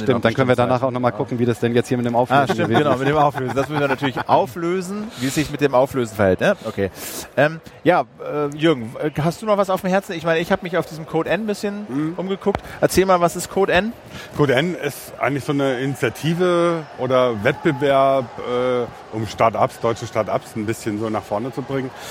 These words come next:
Speaker 3: Die haben sich vor der, vor der cebit so lange irgendwie so getroffen, äh, Initiative gemacht, vorgestellt, welche Firmen es gibt und dann so ein paar, einige ausgewählt, die dann hier in einem eigenen Bereich zeigen dürfen, was sie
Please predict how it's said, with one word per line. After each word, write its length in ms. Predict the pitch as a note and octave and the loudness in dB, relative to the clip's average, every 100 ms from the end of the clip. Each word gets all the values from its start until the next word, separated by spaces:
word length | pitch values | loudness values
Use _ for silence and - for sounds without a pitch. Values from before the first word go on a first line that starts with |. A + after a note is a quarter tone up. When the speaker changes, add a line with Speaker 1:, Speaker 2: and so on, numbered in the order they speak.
| - - A2+ | -14 -6 2
Speaker 3:
Die 60 | |
haben 120 | B2 | 2
sich 140 | C#3+ B2+ | 2 0
vor 220 | C3+ C3+ | 4 4
der, 340 | D3+ D3 C#3+ | 6 6 4
vor 120 | C3 D3 | 2 0
der 140 | D3 | 0
cebit 300 | - C#3+ B2+ | 0 0 0
so 80 | B2+ | -2
lange 320 | A#2 C3+ C3 | -2 -2 -2
irgendwie 240 | B2 B2 | -2 -4
so 260 | B2+ B2 A#2 | -4 -4 -4
getroffen, 600 | A2+ - C3 - C3 B2+ | -8 -4 -4 -2 -6 -6
äh, 840 | A#2 A#2+ A#2+ A#2 A2 G#2+ G#2 F2+ - | -6 -4 -2 -2 -4 -8 -12 -12 -8
Initiative 580 | B2+ A#2 B2 C3 B2+ B2+ | -8 -4 -6 -4 -4 -4
gemacht, 320 | A#2 A#2+ B2 - - | -2 0 -2 -6 -2
vorgestellt, 680 | C3 B2+ - A#2 A#2 A#2 G#2+ | 0 0 -4 -4 -2 -2 -2
welche 380 | A2+ A2+ A2+ G#2+ - - - | -2 -2 -4 -4 -12 -18 0
Firmen 300 | C#3 C#3 C#3 | 4 4 2
es 100 | - | 2
gibt 240 | D3 C3 | 2 2
und 100 | C3 | 0
dann 200 | A#2+ B2 | 0 0
so 80 | B2 | -2
ein 80 | A#2+ | 0
paar, 840 | A#2+ A#2+ C3 C3 C3 A2+ G2 F#2+ | 4 6 6 6 4 2 -4 0
einige 400 | A2+ C#3 C3+ B2 | 0 0 0 -2
ausgewählt, 640 | A2 D3+ - C3+ C3+ C3+ | 0 -2 -2 2 2 2
die 60 | B2 | 0
dann 160 | A#2 | -2
hier 300 | A#2 C3 D#3 D3 - - | -2 0 0 -2 -10 -14
in 60 | A#2 | -6
einem 120 | C3+ | 0
eigenen 320 | A#2 C#3 C#3 | 4 4 2
Bereich 360 | A#2+ F#2+ C3 C#3+ | 2 4 2 2
zeigen 320 | A#2+ C3+ D3 | 0 0 0
dürfen, 420 | C3+ C3+ - C#3+ | -2 -2 -2 -2
was 180 | A#2+ A#2 | 0 -2
sie 280 | - B2 A#2 | 0 0 0